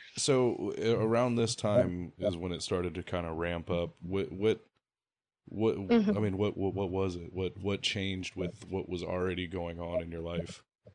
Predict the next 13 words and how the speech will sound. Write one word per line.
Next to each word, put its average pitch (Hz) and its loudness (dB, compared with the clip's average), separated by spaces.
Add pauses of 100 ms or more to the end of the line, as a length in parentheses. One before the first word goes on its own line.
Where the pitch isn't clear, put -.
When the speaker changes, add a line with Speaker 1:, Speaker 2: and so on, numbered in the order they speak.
(580)
Speaker 1:
as 87 -8
far 90 0
as 85 -10
this 127 -6
paranormal 85 -6
experience 85 -10
goes? 92 -10 (1300)
Speaker 2:
Um, 254 6
well, 277 10
in 277 6
my 311 4
theory, 220 4
like, 190 0